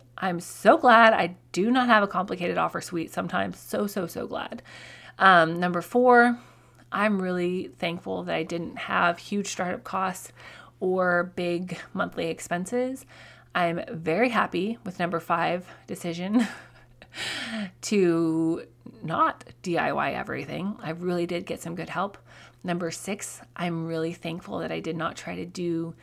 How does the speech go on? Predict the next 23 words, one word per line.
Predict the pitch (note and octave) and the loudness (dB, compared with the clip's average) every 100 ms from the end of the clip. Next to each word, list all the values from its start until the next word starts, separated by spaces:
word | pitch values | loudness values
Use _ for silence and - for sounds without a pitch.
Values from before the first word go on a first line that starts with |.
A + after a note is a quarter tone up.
| - - - - | -20 -20 -20 -8
the | E3 | -6
work | F3 F3+ F3 | 0 -2 0
mom, | F#3 F3 E3+ E3 E3+ - - - | 2 4 6 4 -2 -8 -18 -10
working | G3+ F#3+ F#3+ F3+ | -6 -4 -4 -2
mom, | F3+ F3+ F3 | 0 2 2
work | F3+ F3+ | 0 -2
at | F3+ | -4
home | G3 - G3+ | -6 -4 -2
mom | F3 E3+ | -2 -2
life | F3 E3+ F3 - | 0 -2 -2 -8
without | - - - - | -6 -4 -4 -4
some | F3+ | -6
really | E3+ E3 | -4 -6
great | E3 F3 - | -6 -8 -8
help. | - G#3 C4 - - - - - - | -6 -6 -6 -12 -20 -20 -20 -12 -4
And | F#3+ | -2
number | F3 F3+ E3 | 0 -2 -4
seven | - - F#3+ G3+ A3 | -8 2 4 4 2
rule | A3 A3 | 2 2
I'm | A3 G#3 | 2 2
glad | G3+ G3+ | 0 0
I | G3+ | 0
broke | G3 G3 G3 | 0 0 0